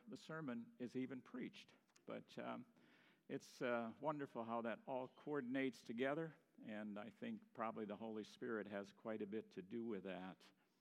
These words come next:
Anyway, in a few moments, we're going to be reading from John chapter nine, the first twelve verses, and you may want to turn to that, but, uh, let me say a few words as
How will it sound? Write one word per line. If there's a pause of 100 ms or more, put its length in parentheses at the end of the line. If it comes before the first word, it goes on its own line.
(1400)
Anyway,
in
a
few
moments,
we're
going
to
be
reading
from
John (500)
chapter
nine,
the (100)
first (180)
twelve
verses, (560)
and
you
may
want
to
turn
to
that, (500)
but, (160)
uh,
let
me
say
a
few
words
as